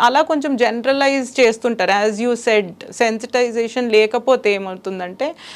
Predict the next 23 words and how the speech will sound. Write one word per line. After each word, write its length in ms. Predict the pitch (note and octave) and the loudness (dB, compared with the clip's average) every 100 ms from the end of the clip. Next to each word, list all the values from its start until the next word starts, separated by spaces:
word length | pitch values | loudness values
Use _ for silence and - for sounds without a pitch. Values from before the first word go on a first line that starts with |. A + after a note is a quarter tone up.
| - | -4
ఇలాంటివి 480 | C4 C#4 C#4+ C#4 C#4+ | 2 2 2 0 -2
కామనే 500 | C#4 A#3+ B3 C#4 C#4+ | 2 2 4 0 0
కదా, 160 | C4+ C4+ | 0 0
ఏముంది 440 | A#3+ A#3 B3+ A#3+ | 0 -2 -4 -4
ఆ 60 | G#3+ | -4
అమ్మాయి 300 | A3 A#3+ A#3+ | -4 -4 -4
కూడా 160 | A#3+ | -4
ముందరకు 440 | A#3 A3 G#3+ G#3+ A3 | -4 -6 -6 -4 -4
వచ్చింది 340 | G#3+ G#3+ G3 | -4 -8 -6
కదా 220 | G3 F#3+ | -4 -2
అంటారు. 500 | F#3 F3+ F3+ E3+ B3 - - - | -4 -4 -4 -2 -4 -8 -16 -4
But 140 | C#4 B3+ | 2 2
అది 240 | A3 C4+ | 2 0
కూడా 200 | D4+ D#4+ | 0 -2
సెక్షువల్ 380 | E4+ C#4 C4+ C4+ | -2 -4 0 0
హెరాస్మెంటేనండి. 920 | B3+ G#3 F#3 F#3 E3+ F3 F#3 F3 G#3 | 2 0 -2 -8 -8 -8 -8 -8 -4
It 140 | A3 | -2
is 80 | C#4+ | -2
mentioned 520 | A3+ G#3 A3 D4 D4+ | 0 -2 -2 0 0
in 60 | D4 | 2
the 300 | C4+ G#3+ G#3+ | 2 2 2
act 280 | A3 C#4 C4 | 0 -2 -2
itself. 360 | G#3+ A3 F#3+ | 0 0 0